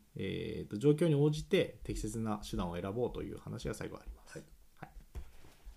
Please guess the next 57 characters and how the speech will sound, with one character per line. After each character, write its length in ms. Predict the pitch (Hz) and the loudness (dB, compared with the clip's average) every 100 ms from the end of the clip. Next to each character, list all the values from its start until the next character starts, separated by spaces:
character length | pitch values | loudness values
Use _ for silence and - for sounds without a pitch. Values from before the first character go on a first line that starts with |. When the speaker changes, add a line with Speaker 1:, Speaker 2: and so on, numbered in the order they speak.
| - - | -14 -6
Speaker 1:
ま 80 | 170 | 2
あ、 20 | |
こ 100 | 202 | 6
れ 80 | 220 | 8
は 60 | |
導 300 | 165 180 214 | 8 10 10
入 180 | 226 220 | 8 8
な 100 | 214 | 6
ん 100 | 104 | 6
で、 240 | - - - - | 2 -6 -18 -8
カ 160 | - 156 | -2 -2
フ 80 | |
カ 280 | - 170 139 | 0 4 4
に 120 | 110 | 4
対 180 | 107 113 | 2 0
す 140 | 101 104 | 2 0
る 220 | 87 - - - | 0 -2 -8 -4
捉 220 | 123 123 | 0 2
え 60 | 123 | 2
方 260 | 127 123 | 0 -2
と 80 | 117 | -4
か、 220 | - 92 | -6 -6
Speaker 2:
う 40 | 104 | 4
ん。 40 | |
Speaker 1:
例 460 | 139 147 123 113 - - - | 8 10 8 2 -6 -16 -8
と 80 | 123 | -6
か、 360 | - 165 127 - - - | 2 4 4 0 -14 -4
あ 80 | 143 | 0
と 220 | 123 127 | 2 0
一 140 | 143 | 0
般 140 | - 160 | 6 6
的 140 | 151 | 6
な 60 | 151 | 4
対 240 | 160 165 | 6 6
処 60 | 135 | 6
に 100 | 110 | 2
つ 80 | 151 | 2
い 80 | |
て 60 | 151 | 2
話 340 | 101 101 101 | 0 -2 -2
を 80 | - | -6
し 80 | - | -6
て 100 | - | -8
く 120 | 85 | -6
れ 80 | 85 | -6
て 100 | 82 | -6
い 40 | |
る 60 | 80 | -10
感 180 | - - | -10 -12
じ 60 | - | -12
で 60 | |
す 100 | - | -8
ね。 160 | 67 69 - - | -6 -8 -10 -14
Speaker 2:
は 140 | 110 | -10
い。 60 | 95 - - - - - - | -10 -12 -20 -20 -20 -20 -14
Speaker 1:
は 140 | |
い。 40 | - | -14